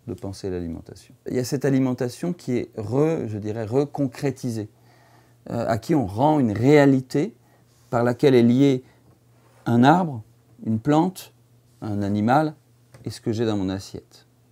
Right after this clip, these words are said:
Et finalement, la, l'alimentation n'est pas un sujet anodin. C'est-à-dire, c'est fondamentalement l'alimentation qui nous lie au reste du monde vivant. Donc il y a cette volonté finalement de reconstruire ce lien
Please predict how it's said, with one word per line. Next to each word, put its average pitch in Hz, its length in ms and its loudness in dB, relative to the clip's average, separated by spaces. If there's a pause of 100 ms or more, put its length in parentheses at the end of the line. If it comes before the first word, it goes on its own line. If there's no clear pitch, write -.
Et 117 100 0
finalement, 127 440 0 (200)
la, 170 340 -2 (300)
l'alimentation 156 640 -2
n'est 143 120 -4
pas 135 120 -8
un 123 100 -6
sujet 113 340 -8
anodin. 98 400 -6 (600)
C'est-à-dire, 131 220 -2
c'est 131 160 -6
fondamentalement 170 800 -2
l'alimentation 127 800 -4
qui 113 100 -10
nous 107 120 -6
lie 143 120 -6
au 120 60 -2
reste 120 340 -8
du 90 140 -10
monde 82 160 -8
vivant. 73 260 -14 (960)
Donc 170 220 -2
il - 20 6
y 175 40 6
a 160 40 2
cette - 460 -4 (180)
volonté 156 720 2
finalement 160 300 -6
de 131 60 2
reconstruire 139 880 -2
ce - 160 -8
lien 127 320 -4